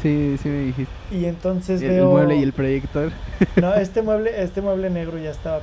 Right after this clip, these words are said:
Speaker 2: pero el mueblecito blanco de al lado. Tengo un mueble
Speaker 1: Sí, sí.
Speaker 2: para guardar zapatos ahora. Pero t-, me compré un proyector.
Speaker 1: <laughs>
Speaker 2: No, mam-, o sea, imagínate llegar del trabajo cansado, te acuestas en tu
Speaker 1: Sí.
Speaker 2: cama y toda tu pared,
Speaker 1: Lo ves.
Speaker 2: pa,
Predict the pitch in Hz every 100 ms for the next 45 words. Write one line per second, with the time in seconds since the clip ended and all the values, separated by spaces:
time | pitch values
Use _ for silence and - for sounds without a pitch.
0 | - 156 156 160 156 151 160 170 156 156
1 | 147 151 147 156 151 151 165 180 190 185
2 | 185 185 175 156 147 156 156 156 160 160
3 | 156 - 160 165 - 156 151 151 - -
4 | - - - - - - 165 - 190 180
5 | 170 175 180 185 190 180 - 185 185 -
6 | 180 196 208 233 254 277 285 285 277 277
7 | 277 277 285 233 208 214 220 247 277 294
8 | 285 226 202 220 220 247 - 180 185 185
9 | 214 - 180 160 - 190 202 247 294 220
10 | 185 196 180 202 196 220 220 202 180 -
11 | 147 139 - - - - - - - -
12 | 190 185 233 247 254 214 196 180 226 139
13 | 139 147 - - - - 214